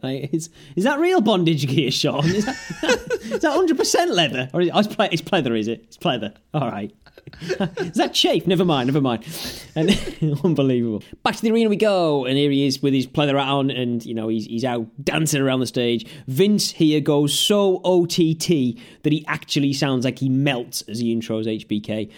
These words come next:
Like, Vince, he goes, like, "And here he comes, ladies and gentlemen, yes, the most flamboyant, the most charismatic, and the most," and now, <laughs> I've listened to this a few times and went back to try and pick what he says, right? Now, you can listen along at home, right? It's at three minutes fifty-five on the W W E Network.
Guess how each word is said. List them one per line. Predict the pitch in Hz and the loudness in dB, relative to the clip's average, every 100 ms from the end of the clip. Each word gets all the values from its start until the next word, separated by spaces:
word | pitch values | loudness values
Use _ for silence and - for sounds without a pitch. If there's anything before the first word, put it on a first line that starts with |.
| - - | -20 -8
Like, | 156 | -6
Vince, | 151 147 | -2 -2
he | 165 147 | 0 0
goes, | 147 139 135 - | 0 0 -2 -6
like, | 135 - - _ _ | -8 -10 -20 _ _
"And | - 262 294 294 | 0 2 4 4
here | 320 339 | 4 4
he | 349 | 2
comes, | 277 339 302 | 2 2 4
ladies | 294 294 285 | 4 2 2
and | 302 | 4
gentlemen, | 277 302 302 | 4 2 2
yes, | 294 339 349 - - | 2 2 0 -6 -4
the | 294 294 | 0 4
most | 294 269 | 4 2
flamboyant, | 277 247 240 - - - - - - | 2 2 4 2 2 -2 -6 -14 -4
the | 494 466 | 0 2
most | 277 220 - | 4 2 2
charismatic, | 185 190 175 165 151 156 113 - - | 2 2 2 0 0 -2 -4 -8 -8
and | 277 294 302 | 0 2 4
the | |
most," | 285 277 - | 4 2 2
and | 180 | 2
now, | 190 202 196 - - | 4 4 2 -2 -6
<laughs> | - - | -12 -2
I've | 196 - 208 - 185 | 0 2 2 2 0
listened | 226 294 247 | 2 2 2
to | |
this | 180 | 0
a | 170 | 2
few | 196 190 | 0 2
times | 185 185 143 | 2 2 2
and | 117 | 2
went | 139 139 | 0 0
back | 151 | -2
to | - | -2
try | - | -2
and | 131 | 0
pick | 131 143 | 0 -2
what | 143 | 0
he | 135 | -2
says, | 127 135 104 | 0 -2 -2
right? | 95 131 - - | -4 -6 -10 -2
Now, | 220 | 2
you | 226 | 4
can | 254 | 4
listen | 285 - 330 | 4 4 4
along | 262 233 | 4 4
at | 214 | 4
home, | 170 127 | 4 2
right? | 117 143 | 0 0
It's | 180 175 | 0 0
at | 190 - | -2 -2
three | - 254 | -2 0
minutes | 247 220 214 | 2 0 0
fifty-five | 220 214 185 180 151 131 | 0 0 -2 0 0 0
on | 127 | -2
the | |
W | 127 135 131 | -2 0 0
W | 131 131 | 0 0
E | 139 | 0
Network. | - - - 131 | -2 -8 -6 -6